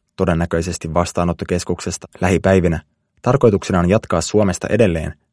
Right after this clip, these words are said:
johonkin kolmanteen maahan. Näin oli käynyt edellisten Suomeen saapuneiden kiinalaisten turvapaikanhakijoiden kohdalla. Marraskuun seitsemäntenä päivänä kaksituhatta kolme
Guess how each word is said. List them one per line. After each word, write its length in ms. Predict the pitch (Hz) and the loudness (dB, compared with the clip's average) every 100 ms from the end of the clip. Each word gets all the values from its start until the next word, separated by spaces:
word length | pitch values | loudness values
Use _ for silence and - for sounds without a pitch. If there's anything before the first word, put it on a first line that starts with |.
| - | -4
johonkin 360 | 101 101 95 | -2 0 -2
kolmanteen 520 | 90 101 101 85 65 69 | 2 4 4 2 -4 -8
maahan. 340 | 69 95 - _ _ _ _ _ _ _ _ - | -8 -10 -14 _ _ _ _ _ _ _ _ -6
Näin 200 | 90 107 | 0 4
oli 140 | 107 | 4
käynyt 360 | 85 92 90 - | 2 0 0 0
edellisten 500 | 110 131 90 - 82 | 2 4 2 -2 -6
Suomeen 380 | 80 85 82 82 | -2 -2 -2 -4
saapuneiden 640 | 80 80 87 80 78 76 | -4 -6 -4 -4 -4 -6
kiinalaisten 600 | 92 98 95 87 - 85 | -2 0 0 -2 -4 -6
turvapaikanhakijoiden 960 | 110 107 92 82 78 87 95 90 87 87 | -2 -2 0 -2 -4 -6 -4 -2 -2 -2
kohdalla. 480 | 110 110 - - - _ _ _ _ _ _ _ _ _ _ _ - | -2 -2 -6 -10 -18 _ _ _ _ _ _ _ _ _ _ _ 0
Marraskuun 480 | 147 175 - 143 | 2 2 0 -2
seitsemäntenä 600 | 127 156 - 92 78 78 | 2 2 2 -2 -2 -4
päivänä 360 | 76 80 78 78 - | -2 -2 -2 -4 -8
kaksituhatta 580 | - 87 - 87 87 - | -8 -8 -4 -2 -2 -2
kolme 400 | - 113 117 78 | 2 4 4 0